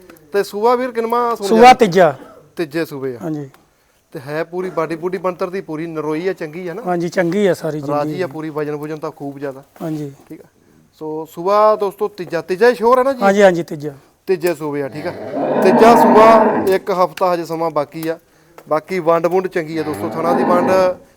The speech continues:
Speaker 1: ਸਪੇਸ ਬੇਸ਼ੱਕ ਜਿਹੜੀ ਦੋਸਤੋ ਅਗਲੇ ਪਿਛਲੇ ਥਣਾ ਦੀ ਦੋ, ਦੋ, ਡੇਢ, ਡੇਢ, ਦੋ, ਦੋ ਇੰਚ ਹੋਵੇ। ਸੱਜੀ ਖੱਬੀ ਬਹਿਣੀ ਦੀ ਗੱਲ ਕਰ ਲਈਏ ਤੇ ਚਾਰ ਚਾਰ ਉਂਗਲਾਂ ਤੇ ਕੋਈ ਤਿੰਨ ਤਿੰਨ, ਚਾਰ ਚਾਰ ਇੰਚ ਜਿਹੜੀ ਸਪੇਸ ਆ।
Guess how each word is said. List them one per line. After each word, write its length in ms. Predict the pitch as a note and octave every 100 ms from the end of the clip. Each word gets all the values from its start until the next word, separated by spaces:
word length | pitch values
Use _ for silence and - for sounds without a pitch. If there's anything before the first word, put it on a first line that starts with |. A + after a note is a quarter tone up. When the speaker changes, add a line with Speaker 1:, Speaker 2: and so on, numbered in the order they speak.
| -
Speaker 1:
ਸਪੇਸ 360 | F#3 F#3 G3+ G3
ਬੇਸ਼ੱਕ 360 | A3+ G3 G3+
ਜਿਹੜੀ 180 | G#3 G3+
ਦੋਸਤੋ 260 | F#3+ F#3 G3
ਅਗਲੇ 180 | G3
ਪਿਛਲੇ 240 | F#3 F#3 F#3
ਥਣਾ 160 | F3
ਦੀ 100 | F3+
ਦੋ, 260 | E3 D#3+ D#3+
ਦੋ, 100 | E3+
ਡੇਢ, 200 | E3 F#3+
ਡੇਢ, 140 | G3+
ਦੋ, 160 | E3+ E3
ਦੋ 100 | F3
ਇੰਚ 180 | E3+ G3
ਹੋਵੇ। 200 | D#3 E3 _ _ _ -
ਸੱਜੀ 280 | E3+ D#3+ G3
ਖੱਬੀ 220 | F#3 G3
ਬਹਿਣੀ 260 | E3+ F#3 G3+
ਦੀ 160 | G3
ਗੱਲ 140 | F3+ E3+
ਕਰ 160 | E3+
ਲਈਏ 200 | E3+ F3
ਤੇ 100 | E3+
ਚਾਰ 260 | E3+ D#3 D3
ਚਾਰ 180 | D#3+ D#3
ਉਂਗਲਾਂ 280 | D3 D3+
ਤੇ 100 | D3+
ਕੋਈ 120 | D#3 D3+
ਤਿੰਨ 160 | D3+
ਤਿੰਨ, 180 | C#3+ D3+
ਚਾਰ 180 | D3 C3+
ਚਾਰ 140 | C#3+
ਇੰਚ 160 | C#3+ C#3
ਜਿਹੜੀ 220 | C#3 C#3
ਸਪੇਸ 360 | B2+ B2+
ਆ। 40 | A#2